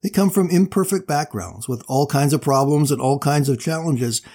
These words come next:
and yet by the grace of God, they have been saved and become a part of God's eternal family, with God as our heavenly Father and Jesus Christ at our side at all times. Isn't that good to know?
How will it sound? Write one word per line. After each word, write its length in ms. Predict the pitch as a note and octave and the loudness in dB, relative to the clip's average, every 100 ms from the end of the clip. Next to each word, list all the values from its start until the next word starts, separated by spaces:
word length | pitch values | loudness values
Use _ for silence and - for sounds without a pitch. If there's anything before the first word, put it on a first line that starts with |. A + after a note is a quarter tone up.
| - | -18
and 240 | D3+ - D#3+ | -18 0 0
yet 160 | F#3+ | 2
by 100 | F#3 | 2
the 100 | F#3 | 2
grace 300 | D3 E3+ G#3 | 2 2 2
of 80 | G#3 | 2
God, 460 | G3 A#3 G#2 G#2 A#2+ | 0 -2 -8 -12 -4
they 120 | D3+ | 2
have 200 | C#3 D3 | 2 2
been 200 | C3 C3 | 2 2
saved 560 | B2 D#3 D#3 F3 F3 E3+ | 4 2 2 0 0 -4
and 100 | D3 | -2
become 420 | D3+ - D3+ D3+ | -2 -2 -2 0
a 80 | C#3 | -2
part 380 | - D3 D3 C#3 | -4 -4 -2 -2
of 280 | C3 B2 - | -2 -2 -4
God's 580 | - C#3+ D3 C#3+ C3+ - | -2 0 0 -2 -4 -2
eternal 480 | D#3+ C3+ - B2+ A#2 | -4 -4 -2 -2 -2
family, 580 | A2 A2+ A#2 F#2+ B1 - - - - _ _ | -4 -4 -4 -6 -10 -16 -20 -20 -20 _ _
with 240 | B2+ A2+ | -4 -2
God 340 | - C3 C3 C3 | 0 2 2 2
as 220 | B2+ A#2+ | 0 0
our 80 | A#2+ | 2
heavenly 320 | B2+ C3 B2+ | 2 2 0
Father 520 | - A#2+ A#2 G#2 G2 - _ - | 0 -6 -6 -6 -10 -16 _ 0
and 200 | C3+ A2 | 0 4
Jesus 320 | C#3 C#3 C3+ | 2 2 -2
Christ 400 | - C#3 C3+ - | -2 0 0 0
at 100 | A#2 | -2
our 80 | A#2 | -2
side 460 | - B2+ A2+ G2+ | -2 -2 -4 -6
at 100 | G2 | -10
all 240 | G2+ G#2+ G#2 | -8 -8 -8
times. 640 | G#2+ F2+ E2+ - - - _ _ _ _ _ _ _ _ _ - | -8 -12 -14 -20 -20 -20 _ _ _ _ _ _ _ _ _ -6
Isn't 180 | D#3+ | 0
that 140 | G#3+ F#3+ | 0 2
good 180 | G3+ F3 | -2 0
to 80 | F3+ | 0
know? 340 | F3 G3 G#3 | 0 -2 -6